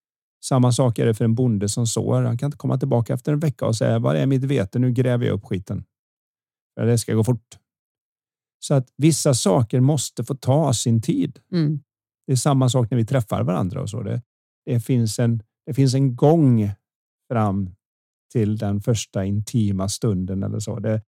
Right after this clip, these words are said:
Speaker 1: den, den, försöker man speeda upp den så slutar det oftast inte väl.
Speaker 2: Det är de här speed dating. <laughs> Hej,
Speaker 1: Ja.
Speaker 2: hej, hej. Ja, okej. Ska vi, vill du ha barn? Nej, men alltså, det kanske man inte frågar. Men alltså, det blir så här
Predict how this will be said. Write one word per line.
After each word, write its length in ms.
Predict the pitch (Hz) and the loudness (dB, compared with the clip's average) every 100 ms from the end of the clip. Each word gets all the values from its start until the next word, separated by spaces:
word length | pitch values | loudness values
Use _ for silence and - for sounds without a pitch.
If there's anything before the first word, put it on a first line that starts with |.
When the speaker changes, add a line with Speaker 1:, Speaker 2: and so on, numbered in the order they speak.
| _ _ _ _ - | _ _ _ _ -10
Speaker 1:
den, 360 | 123 139 - 131 | -2 -2 0 0
den, 340 | 139 127 147 _ _ _ _ - | 2 2 -2 _ _ _ _ -6
försöker 300 | 151 135 147 | 0 2 2
man 120 | 131 | 0
speeda 320 | - 156 147 | 0 0 2
upp 200 | 160 - | 0 0
den 180 | 156 117 | -2 0
så 160 | 123 | -2
slutar 400 | 110 143 123 127 | -4 -4 -4 -2
det 60 | 123 | -2
oftast 360 | 127 - 110 135 | -2 -4 -6 -4
inte 220 | 113 123 | -2 0
väl. 360 | 160 233 110 107 - _ _ | 0 -2 -4 -8 -16 _ _
Speaker 2:
Det 100 | 165 | 0
är 40 | 190 | 4
de 120 | 190 | 6
här 200 | 170 147 _ - | 4 2 _ -14
speed 280 | - 196 156 | 2 4 4
dating. 600 | 170 170 - 202 151 165 | 4 0 4 4 4 2
<laughs> 600 | _ _ _ _ _ _ - | _ _ _ _ _ _ 4
Hej, 100 | 240 | 6
Speaker 1:
Ja. 40 | |
Speaker 2:
hej, 160 | 202 196 - | 6 2 0
hej. 240 | 240 233 - | 2 2 4
Ja, 240 | 226 226 - | 2 2 -4
okej. 340 | 226 226 233 | -2 -2 -2
Ska 100 | 220 | -2
vi, 540 | 208 214 208 208 202 - - 214 | 4 6 6 4 2 0 -4 2
vill 100 | 135 | 6
du 60 | 220 | 6
ha 80 | |
barn? 380 | 214 202 202 165 - | 4 4 4 2 2
Nej, 140 | 175 | 2
men 160 | 170 160 | 4 4
alltså, 180 | 143 | 0
det 100 | 151 | -6
kanske 200 | 165 156 | -4 -2
man 20 | 156 | -2
inte 120 | - | 0
frågar. 220 | 156 143 | 2 6
Men 180 | 165 165 | 6 6
alltså, 200 | 175 170 | 4 4
det 120 | 170 | 6
blir 420 | 160 175 160 151 | 6 6 6 4
så 120 | - | 2
här 260 | 87 160 | 0 0